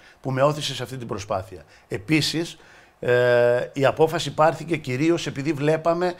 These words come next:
ότι έπρεπε να ολοκληρώσουμε πράγματα. Έπρεπε κάποιοι στόχοι να ολοκληρωθούν. Και μάλιστα βάλαμε και τις βάσεις όλη αυτή την περίοδο, ώστε τα επόμενα χρόνια να μπορούμε να έχουμε καλύτερη οικονομική άνεση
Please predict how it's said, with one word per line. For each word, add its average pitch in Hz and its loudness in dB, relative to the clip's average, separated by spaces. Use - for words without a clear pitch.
ότι 156 -2
έπρεπε 165 2
να 147 2
ολοκληρώσουμε 139 -2
πράγματα. 98 0
Έπρεπε 147 2
κάποιοι 160 6
στόχοι 170 -2
να 147 4
ολοκληρωθούν. 147 2
Και 143 -2
μάλιστα 151 2
βάλαμε 175 4
και 165 -2
τις 123 -8
βάσεις 180 -2
όλη 147 2
αυτή 151 2
την 151 -4
περίοδο, 135 0
ώστε 151 2
τα 143 4
επόμενα 185 6
χρόνια 156 0
να 131 -4
μπορούμε 147 0
να 139 0
έχουμε 151 -4
καλύτερη 165 0
οικονομική 160 -6
άνεση 196 -2